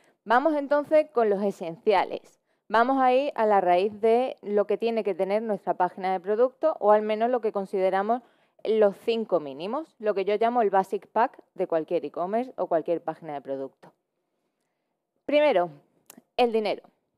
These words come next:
¿Cómo determino el precio? ¿Cómo pongo el dinero en de-, nuestra página de, de producto? Pues bien, aquí tenemos que fijarnos, por supuesto, en la búsqueda,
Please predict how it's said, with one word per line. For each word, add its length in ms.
¿Cómo 260
determino 480
el 100
precio? 580
¿Cómo 240
pongo 260
el 140
dinero 560
en 800
de-, 140
nuestra 360
página 400
de, 380
de 120
producto? 560
Pues 200
bien, 260
aquí 360
tenemos 340
que 140
fijarnos, 480
por 180
supuesto, 580
en 240
la 100
búsqueda, 480